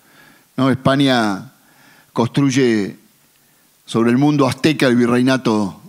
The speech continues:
de Nueva España, en México, cuya capital va a estar sobrepuesta a la vieja capital azteca, Tenochtitlán. Y en el mundo andino,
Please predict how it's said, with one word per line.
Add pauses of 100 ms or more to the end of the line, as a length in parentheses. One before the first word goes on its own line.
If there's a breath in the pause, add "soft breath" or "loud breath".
(720)
de
Nueva
España, (1400 soft breath)
en
México, (2250 soft breath)
cuya
capital
va
a
estar (580)
sobrepuesta
a
la
vieja
capital
azteca,
Tenochtitlán. (1300 loud breath)
Y
en
el
mundo
andino,